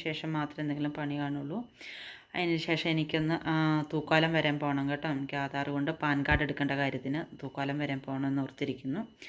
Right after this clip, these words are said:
അപ്പോൾ അതൊക്കെ കൊണ്ട് ഞാൻ പിന്നെ രാവിലെ തന്നെ എല്ലാ പണികളും അങ്ങ് ഒതുക്കി കേട്ടോ. അങ്ങനെ ഞാൻ തുടച്ചുകൊണ്ടിരിക്കുകയാണ്. ഡെയിലി തുടയ്ക്കുമ്പോൾ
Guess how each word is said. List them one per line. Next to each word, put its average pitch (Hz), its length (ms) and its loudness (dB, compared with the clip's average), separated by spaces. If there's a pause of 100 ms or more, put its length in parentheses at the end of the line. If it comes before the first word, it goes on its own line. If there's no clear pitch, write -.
(600)
അപ്പോൾ 170 200 -4
അതൊക്കെ 160 320 -2
കൊണ്ട് 170 220 0
ഞാൻ 165 120 2
പിന്നെ 165 220 2
രാവിലെ 156 340 6
തന്നെ 170 200 4
എല്ലാ 156 180 6 (120)
പണികളും 156 420 4
അങ്ങ് 147 180 0
ഒതുക്കി 139 240 -4
കേട്ടോ. 139 180 0
അങ്ങനെ 143 260 -2
ഞാൻ 151 160 -2
തുടച്ചുകൊണ്ടിരിക്കുകയാണ്. 143 840 0 (840)
ഡെയിലി 208 340 10
തുടയ്ക്കുമ്പോൾ 208 400 6